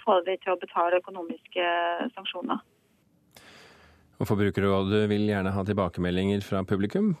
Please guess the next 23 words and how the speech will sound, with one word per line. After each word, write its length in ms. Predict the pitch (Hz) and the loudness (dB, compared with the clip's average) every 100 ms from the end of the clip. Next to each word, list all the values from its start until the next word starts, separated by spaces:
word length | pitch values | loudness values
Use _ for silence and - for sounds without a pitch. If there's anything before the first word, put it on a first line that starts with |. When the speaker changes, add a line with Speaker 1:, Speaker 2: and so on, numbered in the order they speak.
| - | -2
Speaker 2:
på 320 | 113 117 120 | 0 2 2
hvordan 500 | 110 110 110 107 110 | 2 2 2 2 2
kortet 320 | - - 113 | 0 -2 0
fungerer. 520 | 107 123 123 135 190 - | 2 4 4 4 2 0
Reporter 340 | 127 120 110 110 | 0 2 2 2
her, 180 | 110 | 2
det 140 | 113 98 | 4 4
var 100 | 104 | 4
Martin 300 | 101 87 110 | 2 2 0
Hotvedt. 640 | 107 - 110 - - - - - - - - - | 0 0 -2 -2 -6 -10 -14 -18 -16 -16 -18 -2
Egon 240 | - 147 175 | 2 6 6
Holstad, 340 | 151 113 151 | 6 6 4
musikkommentator 800 | 156 151 147 - 139 135 131 151 | 6 4 2 4 4 4 4 4
i 80 | 139 | 6
Nordlys 400 | 139 117 113 127 | 6 6 4 4
og 240 | 131 127 | 4 4
ivrig 320 | 123 120 107 113 | 4 2 2 0
festivalgjenger. 840 | - 117 - 110 98 104 107 123 | -2 -2 0 2 2 4 4 4
Hva 100 | 123 | 2
synes 200 | 131 254 | 2 0
du 340 | - 131 139 165 | 0 2 4 4
om 240 | 151 147 | 2 2
betalingsløsningen 920 | 151 147 131 123 120 127 120 131 131 | 2 2 2 2 2 0 2 2 2